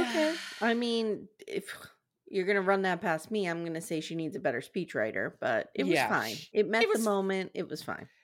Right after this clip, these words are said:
Speaker 2: it, for her, that was really,
Speaker 1: Right.
Speaker 2: like, deep and emotional,
Speaker 1: Mm-hmm.
Speaker 2: which
Speaker 1: Mm-hmm.
Speaker 2: is sad but true.
Speaker 1: Mm-hmm. Absolutely.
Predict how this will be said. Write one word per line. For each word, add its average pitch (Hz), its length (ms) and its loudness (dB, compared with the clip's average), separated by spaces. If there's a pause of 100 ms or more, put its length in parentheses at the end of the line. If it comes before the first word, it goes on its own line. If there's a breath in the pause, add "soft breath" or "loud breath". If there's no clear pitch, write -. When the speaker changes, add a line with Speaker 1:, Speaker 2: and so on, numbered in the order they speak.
(420 soft breath)
Speaker 2:
it, 165 120 -8 (200)
for 285 200 2
her, 240 560 0
that 196 120 -2
was 160 160 -6
really, 151 560 -4
Speaker 1:
Right. 143 120 0
Speaker 2:
like, 131 380 -2 (240)
deep 151 260 -4
and 151 100 2
emotional, 220 720 -6 (320)
Speaker 1:
Mm-hmm. 185 340 -4 (280)
Speaker 2:
which 170 280 0
Speaker 1:
Mm-hmm. 160 440 -8
Speaker 2:
is - 80 -8
sad 160 420 2
but - 140 -8
true. 302 440 -4 (380)
Speaker 1:
Mm-hmm. 185 340 -6 (280)
Absolutely. 175 800 -4